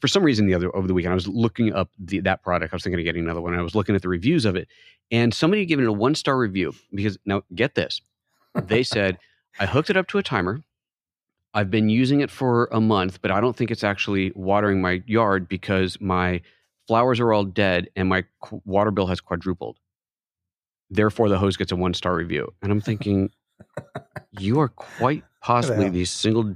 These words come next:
Speaker 1: dumbest person on Amazon right now."
Speaker 2: <laughs> That's silly.
Speaker 1: I mean, how do,
Speaker 2: My
Speaker 1: how
Speaker 2: water,
Speaker 1: do you,
Speaker 2: my water
Speaker 1: how do you
Speaker 2: bill went up.
Speaker 1: blame the hose because you can't figure out which end the water comes out and point it at your flowers?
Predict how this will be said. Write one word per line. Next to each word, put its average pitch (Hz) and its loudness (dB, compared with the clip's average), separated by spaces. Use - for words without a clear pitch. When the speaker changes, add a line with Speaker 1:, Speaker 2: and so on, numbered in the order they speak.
Speaker 1:
dumbest 101 2
person 95 0
on 110 2
Amazon 110 0
right 62 -4
now." 64 -6
Speaker 2:
<laughs> - -6
That's 196 0
silly. 131 -2
Speaker 1:
I 147 -2
mean, 180 4
how 196 0
do, 247 0
Speaker 2:
My 127 2
Speaker 1:
how 104 2
Speaker 2:
water, 123 4
Speaker 1:
do 233 2
you, 214 0
Speaker 2:
my 113 0
water 107 0
Speaker 1:
how 104 0
do 233 -2
you 262 0
Speaker 2:
bill 170 -2
went 98 -4
up. - 0
Speaker 1:
blame 196 2
the 165 2
hose 113 0
because 123 0
you 127 -2
can't 165 -2
figure 131 0
out 113 2
which 101 -2
end 120 4
the 117 2
water 101 0
comes 95 -2
out 85 -2
and 92 -4
point 131 -2
it 123 -4
at - -6
your 113 -4
flowers? 104 -6